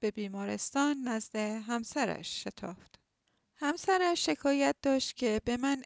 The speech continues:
اجازه نمی‌دهند بچه‌ام را ببینم. مگر چه شده است؟" کشیش جوان دست همسر خود را در دست گرفت و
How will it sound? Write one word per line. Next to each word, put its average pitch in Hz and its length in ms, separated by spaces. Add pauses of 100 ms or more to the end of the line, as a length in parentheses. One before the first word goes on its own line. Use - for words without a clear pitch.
اجازه 240 460
نمی‌دهند 190 840 (100)
بچه‌ام 196 520
را 175 220
ببینم. 170 520 (640)
مگر 226 320
چه - 240
شده 185 340
است؟" 180 380 (720)
کشیش 339 400
جوان 240 640
دست 262 300
همسر 220 580
خود 214 280
را 190 120
در 185 300
دست 226 360
گرفت 196 400
و 196 120